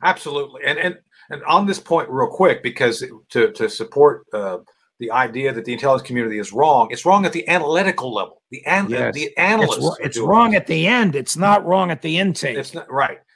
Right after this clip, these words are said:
Speaker 1: The intake is
Speaker 2: Okay.
Speaker 1: where, you know, we've done great work, and I think we continue, but it's, it's how it's used.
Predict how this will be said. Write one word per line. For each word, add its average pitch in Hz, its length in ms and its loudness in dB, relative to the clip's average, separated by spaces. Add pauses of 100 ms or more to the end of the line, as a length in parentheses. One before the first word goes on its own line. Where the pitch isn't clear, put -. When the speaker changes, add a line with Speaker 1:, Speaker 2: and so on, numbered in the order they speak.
(140)
Speaker 1:
The 156 120 2
intake 214 360 2
is 156 100 -6
Speaker 2:
Okay. - 80 -6
Speaker 1:
where, 151 340 2
you 175 80 0
know, 147 140 2
we've 143 220 -2
done 139 180 4
great 120 300 0
work, 135 240 0
and 117 100 0
I - 20 2
think 127 200 -6
we 117 80 -4
continue, 131 440 -2
but 113 120 2
it's, 120 180 -4
it's 127 160 -6
how 151 300 6
it's - 160 -4
used. 147 320 0